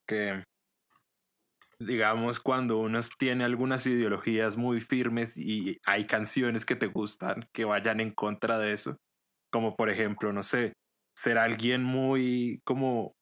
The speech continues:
pacifista e ir en contra de la violencia que ha causado el narcotráfico, pero que te guste la norteña también y que odies que te guste la norteña, <laughs> que escuches los Tigres del Norte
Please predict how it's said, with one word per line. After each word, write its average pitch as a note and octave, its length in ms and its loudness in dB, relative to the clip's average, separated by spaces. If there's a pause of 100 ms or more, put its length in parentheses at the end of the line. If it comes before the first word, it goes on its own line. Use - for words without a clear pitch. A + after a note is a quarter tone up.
(240)
pacifista C3 800 2
e A2+ 140 0
ir G#2+ 120 2
en G2+ 140 -2
contra A#2 840 2 (360)
de A#2 320 2
la G#2+ 320 2
violencia G#2 640 2
que B2+ 100 -2
ha - 40 -2
causado A#2 320 0
el A#2 60 2
narcotráfico, A2+ 720 0
pero A2+ 160 0
que A#2 100 0
te A2 100 -4
guste G#2 280 0
la A#2+ 100 4
norteña G#2+ 460 0
también A#2 460 0 (220)
y A#2 80 -2
que A2+ 120 2
odies A2 380 2
que - 80 2
te A#2+ 140 0
guste G#2 280 0
la A#2+ 120 2
norteña, A2+ 560 -2 (320)
<laughs> - 220 -6
que - 80 -2
escuches G#2+ 380 -2
los A#2 180 -2
Tigres A2 360 0
del A#2 160 0
Norte G#2+ 460 -2